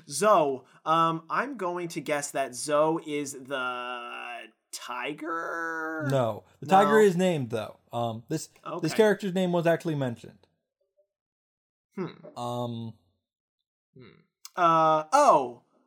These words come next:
Speaker 1: Oh. The other goat guy.
Speaker 2: <laughs> Yes, Zoe is literally just a goat.
Speaker 1: Literally
Speaker 2: Not,
Speaker 1: a goat.
Speaker 2: no fancy title in front of it.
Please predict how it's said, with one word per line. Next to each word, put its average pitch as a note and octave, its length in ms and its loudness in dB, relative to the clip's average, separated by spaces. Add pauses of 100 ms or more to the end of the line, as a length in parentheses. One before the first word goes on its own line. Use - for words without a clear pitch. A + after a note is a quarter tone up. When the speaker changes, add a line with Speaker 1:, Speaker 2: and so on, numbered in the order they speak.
(220)
Speaker 1:
Oh. G3 840 2 (320)
The F#3 560 2 (600)
other F3 540 0 (160)
goat C3+ 360 -4 (540)
guy. A#2 560 -8
Speaker 2:
<laughs> C#4 180 -10
Yes, E3 300 4
Zoe E3+ 600 4
is C#3 220 -4
literally F3 640 4
just D3 400 -6
a C#3+ 80 -6
goat. A#2 340 -10 (380)
Speaker 1:
Literally D#3 380 2
Speaker 2:
Not, D#3+ 40 0
Speaker 1:
a D#3 80 -2
goat. D3+ 140 2
Speaker 2:
no F#3+ 400 6
fancy F3+ 400 -2
title D#3+ 420 0
in D#3 60 -6
front D3+ 280 -4
of D3 100 -6
it. C#3+ 260 -6